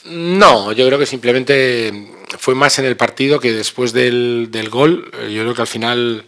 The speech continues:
repito, cuando terminamos partidos sé que las ruedas de prensa son, eh, a veces son difíciles porque, eh, porque nos basamos todo en el resultado y es verdad, y a veces hemos hecho partidos peores que hemos ganado y,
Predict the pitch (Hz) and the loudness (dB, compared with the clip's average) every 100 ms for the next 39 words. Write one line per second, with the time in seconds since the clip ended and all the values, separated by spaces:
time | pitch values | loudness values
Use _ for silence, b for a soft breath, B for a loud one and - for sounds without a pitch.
0 | b b b b b _ _ _ - 101 | b b b b b _ _ _ -20 -10
1 | 117 101 95 101 110 110 143 160 127 - | -8 -8 -10 -8 -4 2 4 4 0 2
2 | 156 151 - 123 127 120 113 117 110 107 | 2 2 0 -4 -4 -4 -4 -4 -6 -8
3 | 113 127 - 107 110 110 101 - - - | -8 -6 -6 -8 -10 -10 -10 -12 -14 -20
4 | - - - - 104 120 123 117 - 104 | -20 -20 -20 -16 -12 -10 -8 -8 -10 -12
5 | - 87 - - - 95 95 - B B | -14 -18 -18 -20 -20 -18 -20 -20 B B
6 | B B B - - - - 55 50 - | B B B -10 -10 -10 -20 -18 -18 -18
7 | - - 90 98 101 107 127 143 - 143 | -12 -8 -6 -4 -2 0 2 0 2 0
8 | 131 120 - 98 127 131 139 113 104 101 | 2 -2 -6 -4 -2 0 -2 -4 -6 -8
9 | 110 127 95 98 113 117 113 117 110 104 | -8 -6 -4 -2 -2 -4 -6 -6 -6 -6
10 | 95 110 104 - 104 104 104 - 101 98 | -8 -10 -12 -12 -12 -10 -10 -10 -12 -10
11 | 95 113 113 107 101 95 95 | -6 -6 -6 -8 -8 -10 -12